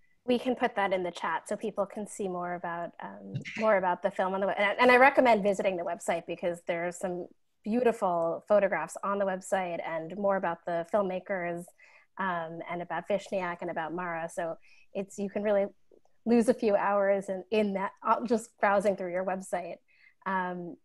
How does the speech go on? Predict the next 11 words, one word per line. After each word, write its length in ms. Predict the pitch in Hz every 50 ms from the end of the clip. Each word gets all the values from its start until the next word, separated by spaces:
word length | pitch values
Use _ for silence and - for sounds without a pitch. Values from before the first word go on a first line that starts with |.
| _ _ _ _ _ _ _ _ _ _ -
I'm 240 | 208 220 220 208 208
really 320 | 233 247 240 214 220 220
looking 260 | 196 196 185 - 196
forward 380 | 180 - 165 175 170 175 180 180
to 120 | - 208
seeing 360 | 185 - 190 185 175 180 185 180
the 100 | 185 180
film 280 | - 202 175 180 180
when 140 | 185 175 175
it's 200 | 170 180 - -
done, 420 | - 180 170 170 180 170 170 165